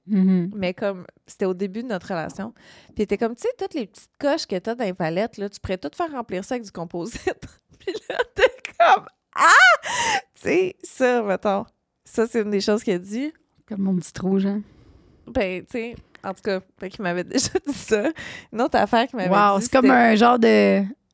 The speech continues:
Speaker 1: compliment, là, genre, comme
Speaker 2: Ben, c'est juste comme une, une remarque
Speaker 1: Mhm.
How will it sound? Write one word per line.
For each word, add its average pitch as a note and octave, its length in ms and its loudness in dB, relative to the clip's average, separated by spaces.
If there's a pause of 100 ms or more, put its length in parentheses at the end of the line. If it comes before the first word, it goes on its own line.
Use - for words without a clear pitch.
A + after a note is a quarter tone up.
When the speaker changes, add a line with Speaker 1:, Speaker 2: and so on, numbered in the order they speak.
Speaker 1:
compliment, A3 480 6 (100)
là, G4+ 140 0
genre, F#4+ 320 -2
comme G#3+ 120 2
Speaker 2:
Ben, G3+ 300 4 (300)
c'est B3 280 -2
juste D#4+ 300 0
comme D#4 220 2 (160)
une, G#3+ 340 -4
une G#3+ 380 -4
remarque C4 560 -2
Speaker 1:
Mhm. B3 80 2